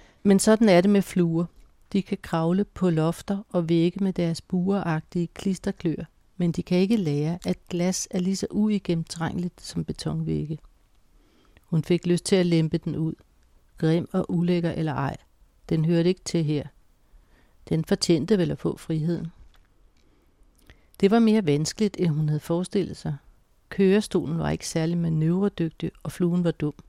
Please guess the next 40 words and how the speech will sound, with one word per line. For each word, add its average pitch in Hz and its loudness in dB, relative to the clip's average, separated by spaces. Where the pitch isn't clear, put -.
Hun 190 2
viftede 202 4
først 175 -2
med 185 2
en 165 0
bog, 160 -2
men 160 -2
den 160 -2
var 170 0
alt 147 -2
for 160 -4
stiv. 165 -8
Så 196 -2
snuppede 214 6
hun 202 6
lokalavisen. 156 -4
Det 208 -2
gik 254 -2
lidt 202 2
bedre. 139 2
Nu 202 2
kunne 196 4
hun 180 4
i 160 4
det 156 0
mindste 190 0
få 170 0
den 156 -2
til - -4
at - -16
flytte - 0
sig - -2
i 170 2
den 156 -4
rigtige 135 -4
retning. 139 -6
Men 196 0
ak. - -6
Den 202 0
styrede 226 4